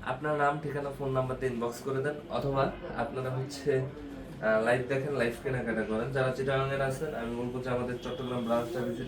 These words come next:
করে ফেলেন। আর যারা হচ্ছে আমাদের, আহ, মেইন ব্রাঞ্চের আশেপাশে আছেন আপনারা আমাদের মেইন ব্রাঞ্চটা ভিজিট করেন। দেখেন তো কত সুন্দর, অনেক সুন্দর, অনেক সুন্দর, একদম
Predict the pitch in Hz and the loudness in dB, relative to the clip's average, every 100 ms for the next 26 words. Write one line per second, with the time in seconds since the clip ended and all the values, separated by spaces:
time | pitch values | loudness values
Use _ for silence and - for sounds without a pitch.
0 | - 135 139 143 143 - - - - - | 0 0 2 0 -2 -6 -12 -12 -12 -10
1 | - 127 131 143 147 151 160 - 175 175 | 0 2 4 4 4 4 0 -2 2 4
2 | 165 147 139 139 143 135 139 - - - | 4 4 2 2 2 0 -2 -8 -12 -14
3 | - - 127 127 135 139 151 156 165 143 | -14 -4 0 2 2 2 -2 0 0 0
4 | 147 135 127 117 110 156 156 - 127 123 | 0 -2 0 0 0 -2 -4 -2 0 2
5 | 120 120 113 113 110 110 - 107 98 98 | 2 2 2 2 2 0 0 -2 -2 -6
6 | 95 - - 95 107 123 135 147 - 113 | -6 -6 -6 -2 -2 -2 -4 -6 -4 -6
7 | 113 - 147 143 123 87 - - - - | -6 -6 -6 -4 -4 -6 -8 -14 -14 -14
8 | - - - - - - - - - - | -14 -16 -16 -16 -16 -16 -16 -16 -16 -16
9 | - - - 131 139 151 135 - 135 98 | -14 -14 -6 0 4 6 6 2 -4 -4
10 | 82 - 123 139 143 135 - 113 101 98 | -4 -4 0 4 4 2 0 -6 -4 -2
11 | 104 110 - 127 | -2 -4 -4 -4